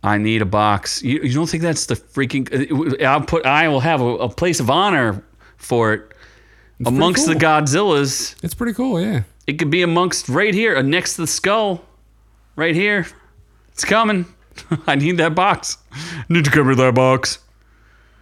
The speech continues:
Speaker 1: You know, but this is the spirit of giving. And, you know, last year, was it last year where we had that
Speaker 2: We
Speaker 1: con-
Speaker 2: did the Christmas, 'cause
Speaker 1: we
Speaker 2: it
Speaker 1: have a
Speaker 2: was on Christmas Eve. We had our show on Christmas Eve.
Speaker 1: Yeah, well, we have another great Christmas special. Well,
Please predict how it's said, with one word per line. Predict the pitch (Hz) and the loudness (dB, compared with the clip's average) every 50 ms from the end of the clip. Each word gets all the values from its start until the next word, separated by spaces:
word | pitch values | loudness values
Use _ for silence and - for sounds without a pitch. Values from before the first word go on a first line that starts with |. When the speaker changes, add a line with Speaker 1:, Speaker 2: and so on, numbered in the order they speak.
| _ _ _ _ _ _ _ - | _ _ _ _ _ _ _ -4
Speaker 1:
You | 120 123 147 | -2 0 0
know, | 170 185 180 180 185 | 2 2 2 0 0
but | 165 139 143 156 - - 156 156 - - | 0 0 -2 -2 -2 -4 -10 -12 -8 -4
this | 151 165 165 - - | -4 -2 -2 0 0
is | 175 156 127 117 | 0 0 0 0
the | 123 110 104 | 0 0 0
spirit | 98 - - - 120 107 98 92 | 0 -2 -2 -2 -2 0 0 -2
of | 90 - | -2 -2
giving. | 95 95 92 90 90 92 - - | -2 -2 -2 -2 -4 -4 -6 -6
And, | 135 135 131 127 127 123 120 123 127 - _ _ _ _ _ - | -4 -4 -2 -2 -2 -2 -4 -6 -8 -12 _ _ _ _ _ -4
you | 135 143 143 | -2 0 0
know, | 139 135 135 | 0 0 0
last | 135 143 147 147 135 - - - | 2 2 0 0 0 -2 -2 -4
year, | 156 - 123 117 | -4 -2 -2 -2
was | 147 170 170 | -2 0 0
it | 185 | 0
last | 180 180 180 156 - - | 0 -2 -2 -2 -2 -2
year | 175 175 | -2 -2
where | 165 160 | -2 -2
we | 143 117 107 | -2 -2 -2
had | 107 120 123 123 120 | 0 0 0 0 0
that | 120 120 120 | 0 0 0
Speaker 2:
We | 131 | 2
Speaker 1:
con- | 127 131 131 127 | 2 2 0 0
Speaker 2:
did | 107 95 | -2 -2
the | - | -2
Christmas, | - 127 107 - 131 120 110 - - | -2 -2 -2 -2 -2 -2 -2 -4 -4
'cause | - 151 | -4 -2
Speaker 1:
we | 147 | 0
Speaker 2:
it | - | 0
Speaker 1:
have | - | 0
a | 151 | 0
Speaker 2:
was | 139 139 | 0 0
on | 143 139 131 120 | 0 0 0 0
Christmas | 123 147 135 - 135 123 - 190 | -2 -2 -2 -2 -2 -2 0 0
Eve. | 160 98 82 - - _ _ _ - _ _ - | -2 -2 -4 -6 -12 _ _ _ -20 _ _ -4
We | 123 120 | -2 0
had | 113 | 0
our | 110 | 0
show | 101 - - 127 117 | 0 0 0 0 0
on | 113 107 | 0 0
Christmas | 120 113 - 123 113 160 | -2 -2 -2 -2 -2 0
Eve. | - | 0
Speaker 1:
Yeah, | - 185 123 | 0 0 0
well, | 107 107 107 110 | -2 -2 -2 0
we | 123 135 131 | 0 0 2
have | 151 156 151 143 | 2 2 2 2
another | 131 135 143 147 147 147 139 | 0 0 0 0 0 0 -2
great | - - - - 110 110 107 - | -2 -4 -4 -2 -2 -2 -2 -2
Christmas | - - 110 101 - 101 95 | -4 -6 -6 -6 -6 -6 -8
special. | - - 98 92 92 - 92 92 - - - | -8 -8 -8 -8 -6 -6 -8 -8 -8 -8 -6
Well, | 110 110 110 104 98 104 | -2 -2 0 0 -2 -4